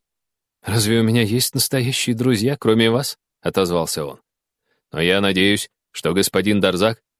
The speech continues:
«Да, конечно». «И мадемуазель Стенджерсон?» «Как, кстати, она?» «Лучше, гораздо лучше». «Так чего же печалиться?» «Я печален, потому что вспоминаю о духах дамы в чёрном», — ответил он. «О духах дамы в чёрном?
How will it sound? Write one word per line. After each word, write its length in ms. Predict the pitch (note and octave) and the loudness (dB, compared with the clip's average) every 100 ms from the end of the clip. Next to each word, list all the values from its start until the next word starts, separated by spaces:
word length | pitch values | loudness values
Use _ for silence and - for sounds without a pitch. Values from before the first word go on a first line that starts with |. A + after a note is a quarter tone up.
| _ - | _ -2
«Да, 180 | D#3+ F3+ | 0 2
конечно». 480 | C#3+ C#3 C3 - - _ _ _ | 0 -2 -2 -8 -14 _ _ _
«И 120 | F2 | -2
мадемуазель 500 | G2+ G#2+ G2 G#2+ A2 | 0 0 0 2 0
Стенджерсон?» 640 | - F2 G2 A#2 A#2+ D3+ B2 _ _ _ - | 0 -2 0 0 0 -2 -6 _ _ _ -2
«Как, 200 | G#3+ - | -2 0
кстати, 320 | - F2+ - | 0 0 0
она?» 220 | E2 D2 - _ _ _ _ | -2 -6 -14 _ _ _ _
«Лучше, 420 | D#3 F3+ - - - _ | 0 0 0 -8 -10 _
гораздо 440 | F#2+ C3 E3 E3+ | 0 2 0 0
лучше». 300 | C#3+ C3 - - _ _ _ - | -2 -2 -6 -8 _ _ _ -2
«Так 180 | G#2+ | 0
чего 280 | - B2+ C#3+ | 2 2 4
же 100 | D#3+ | 2
печалиться?» 640 | D#3+ D#3+ G#3 E3 F2 - - _ _ _ _ _ _ _ _ | 0 0 2 2 -2 -6 -10 _ _ _ _ _ _ _ _
«Я 220 | F#2 C#3+ | 0 2
печален, 500 | F3+ F3 E3 F3+ F3 | 2 0 2 2 2
потому 320 | E3 D#3 E3 | 2 2 2
что 180 | D#3+ - | 0 -2
вспоминаю 720 | C#3 - C#3+ C#3+ C#3 D#3+ D#3 - | -2 -2 0 2 2 2 0 -2
о 80 | A#2+ | -2
духах 460 | A#2+ - C3+ A#2+ | -2 -2 -2 -2
дамы 320 | F2+ A#2+ C3 | -2 -2 0
в 60 | A#2+ | -4
чёрном», — 540 | - D3+ D#3 - - - _ | -2 -2 -2 -6 -16 -20 _
ответил 480 | - - G2 F2+ D#2+ | -6 -2 0 0 -4
он. 160 | D#2 - _ _ _ _ _ _ | -8 -10 _ _ _ _ _ _
«О 120 | - | -12
духах 400 | - - F#2+ F2 | -10 0 0 0
дамы 260 | D#2+ F#2+ F#2 | 0 0 0
в 80 | - | -2
чёрном? 480 | - F#2+ D3+ F3 | 0 2 4 0